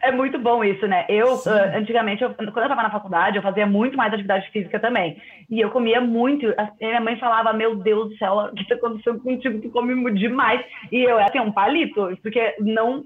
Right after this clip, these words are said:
Speaker 1: a, é uma comida realmente, é isso, ela vai te energizar, vai te dar o que tu precisa, tu vai ma-, manter aquilo ali e fazer teu exercício e gastar e ficar
Speaker 2: Total.
Speaker 1: bem, ficar pleno. Não fica aí
Speaker 2: Total.
Speaker 1: com aquele excesso, né, no teu corpo, te deixando cansado,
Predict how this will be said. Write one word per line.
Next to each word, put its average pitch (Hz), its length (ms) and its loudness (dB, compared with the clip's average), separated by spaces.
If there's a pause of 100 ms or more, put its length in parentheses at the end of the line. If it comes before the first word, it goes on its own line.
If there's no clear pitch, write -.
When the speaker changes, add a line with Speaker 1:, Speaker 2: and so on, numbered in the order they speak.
Speaker 1:
a, 240 100 0 (300)
é 233 80 4
uma 277 160 0
comida 277 240 2
realmente, 254 480 0
é 254 100 2
isso, 214 120 -2
ela 202 120 4
vai 202 140 2
te 247 80 -2
energizar, 202 680 2
vai 208 100 0
te 202 100 -14
dar 190 220 2 (140)
o 214 60 -2
que 247 100 -10
tu 247 120 -12
precisa, 208 680 -6 (400)
tu 302 100 -6
vai 262 240 2 (100)
ma-, 269 180 0
manter 269 440 2
aquilo 285 220 0
ali 262 380 -2
e - 40 -16
fazer 254 220 -2
teu 269 100 -4
exercício 262 460 -4
e - 20 -10
gastar 262 560 0
e 285 120 -2
ficar 285 180 -2
Speaker 2:
Total. 320 160 2
Speaker 1:
bem, 294 220 -2 (180)
ficar 277 180 -4
pleno. 196 340 0 (300)
Não 226 180 0
fica 269 240 0
aí 226 200 2
Speaker 2:
Total. - 80 -8
Speaker 1:
com 220 60 -10
aquele 240 180 0
excesso, 214 600 -2
né, 180 340 2
no 202 100 -2
teu 196 120 -4
corpo, 202 400 0
te - 60 -16
deixando 196 300 -4
cansado, 185 1000 0